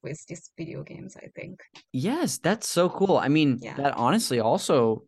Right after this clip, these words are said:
Speaker 2: segues us into the first segment, which is the Fact Me by Your Game segment, where I just share fun facts with you, my guest.
Speaker 1: Mm-hmm.
Speaker 2: And that was basically the first fun fact I had, was that,
Speaker 1: Mm-hmm.
Speaker 2: was that, uh, where this character comes from,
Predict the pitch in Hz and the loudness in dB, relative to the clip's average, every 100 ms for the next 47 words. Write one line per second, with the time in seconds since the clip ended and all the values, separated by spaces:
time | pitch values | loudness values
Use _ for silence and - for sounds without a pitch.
0 | - - 123 120 127 120 117 139 - 131 | -14 0 2 4 4 4 4 2 2 0
1 | 120 127 110 117 - 123 214 - - 127 | 2 0 2 -2 0 0 0 -4 0 0
2 | 180 127 92 110 110 98 107 - 127 127 | 2 0 -2 -2 -4 -4 -6 -4 -2 -2
3 | 127 - 117 110 104 123 - _ - 110 | -4 -6 -2 -2 -2 -8 -14 _ 0 2
4 | 104 107 101 101 101 120 120 160 117 107 | 2 0 0 -2 0 0 0 0 2 2
5 | 113 123 139 135 - 120 120 117 120 117 | 2 2 -2 0 0 -2 0 -2 0 0
6 | 110 - 151 156 - 101 104 131 139 107 | -2 -2 -6 -4 -2 -2 0 -2 0 0
7 | 95 202 220 247 311 - - 190 185 - | -2 -4 -8 -8 -10 -6 0 4 4 0
8 | _ _ _ _ 160 254 311 196 131 135 | _ _ _ _ -4 0 0 0 2 2
9 | 156 - 170 170 175 165 165 - 156 170 | 2 0 -2 2 4 4 0 2 2 2
10 | - - 190 196 196 262 - 185 131 113 | -2 0 0 0 0 0 0 0 2 2
11 | 107 104 120 117 131 123 - - - - | 0 2 2 4 2 2 -2 -18 -12 4
12 | 143 135 147 135 - - 131 120 131 139 | 4 6 4 4 0 -2 0 2 2 4
13 | 151 - - 117 131 131 139 - 117 127 | 0 -2 -4 -2 -2 -2 -4 -2 0 0
14 | - 123 131 185 | 0 2 2 0